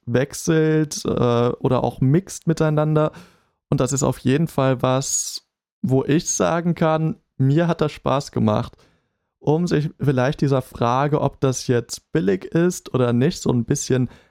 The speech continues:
anzunähern, habe ich mal, äh, ein bisschen was vorbereitet. Und zwar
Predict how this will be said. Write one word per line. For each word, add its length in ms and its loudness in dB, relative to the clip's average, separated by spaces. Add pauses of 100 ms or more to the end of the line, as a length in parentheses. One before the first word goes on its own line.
(120)
anzunähern, 920 2
habe 140 4
ich 100 -2
mal, 320 2
äh, 200 2
ein 60 0
bisschen 320 -2
was 160 -2
vorbereitet. 840 0
Und 160 0
zwar 360 -2